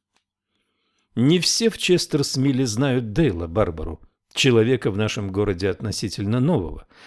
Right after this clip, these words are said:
но большинство горожан ели приготовленное им блюдо в Эглантерии. Те, кто знал его, сказали бы: "До сегодняшнего дня", что нашему городу он пришёлся ко двору,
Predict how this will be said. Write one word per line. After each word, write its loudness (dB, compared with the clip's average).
но 6
большинство 0
горожан 2
ели -2
приготовленное 2
им -2
блюдо -2
в -2
Эглантерии. -6
Те, 4
кто -4
знал -2
его, -8
сказали -4
бы: -16
"До 4
сегодняшнего -2
дня", -8
что 2
нашему 2
городу 2
он -2
пришёлся -2
ко -2
двору, -2